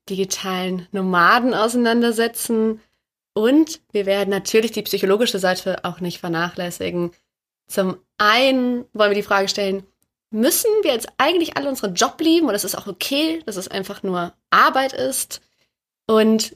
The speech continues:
wir werden ein Finanzcoaching haben. Und zwar hat sich eine him-Hörerin gemeldet, die möchte das gerne machen. Das hatten wir damals mal angekündigt, dass wenn jemand Lust hat auf so ein Coaching, dann soll sie sich melden. Hat sich jemand gemeldet und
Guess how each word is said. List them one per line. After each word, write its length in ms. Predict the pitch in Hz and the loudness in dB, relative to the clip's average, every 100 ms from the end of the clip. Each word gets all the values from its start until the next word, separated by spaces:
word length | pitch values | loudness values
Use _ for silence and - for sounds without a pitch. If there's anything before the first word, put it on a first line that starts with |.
| 226 | 0
wir 180 | 202 196 | 2 4
werden 560 | 202 202 202 196 196 - | 2 0 -2 -4 -6 -6
ein 440 | 196 196 190 190 | -4 -4 -4 -4
Finanzcoaching 1300 | 190 220 214 233 381 - - 202 190 - 185 185 180 180 _ _ _ _ _ | -4 0 4 4 4 0 -2 0 2 0 -2 -4 -4 -8 _ _ _ _ _
haben. 400 | 202 185 180 180 | -2 0 0 -2
Und 100 | 180 | -6
zwar 260 | 180 - 202 | -4 2 2
hat 100 | 190 | 2
sich 200 | 196 - | -6 -10
eine 180 | 196 190 | -6 -6
him-Hörerin 580 | 185 277 269 247 226 220 | 0 2 4 4 4 4
gemeldet, 440 | 214 214 208 208 | 4 4 4 2
die 100 | 208 | 0
möchte 260 | 202 196 202 | 0 -2 -4
das 200 | 202 - | -8 -4
gerne 200 | 202 190 | -4 0
machen. 280 | 202 233 226 | 0 0 -2
Das 100 | 208 | -2
hatten 160 | - | -2
wir 100 | 185 | 0
damals 480 | 185 185 180 180 - | 0 0 -2 -4 -4
mal 120 | 196 | -2
angekündigt, 560 | - 285 - 208 190 202 | 2 2 2 0 -2 -4
dass 240 | 190 - | -12 -8
wenn 160 | 180 185 | -4 -2
jemand 260 | 185 185 180 | -2 -2 -2
Lust 160 | 202 | 0
hat 180 | 208 - - - _ _ - | 0 0 -6 -20 _ _ -4
auf 140 | 202 | -2
so 80 | 190 | 0
ein 80 | 180 | 2
Coaching, 440 | 262 269 - 220 | 2 2 2 0
dann 240 | 202 190 190 _ _ _ | 0 -2 -6 _ _ _
soll 160 | 202 202 | 0 0
sie 80 | 190 | 0
sich 120 | 185 | -2
melden. 640 | 214 240 262 233 220 214 - | 2 4 4 2 0 -2 -4
Hat 160 | 226 - | -4 0
sich 120 | 330 | 0
jemand 180 | 302 269 | 2 2
gemeldet 580 | 254 233 233 233 220 - | 2 2 2 2 -2 -4
und 460 | 208 202 202 190 | -2 -2 -2 -8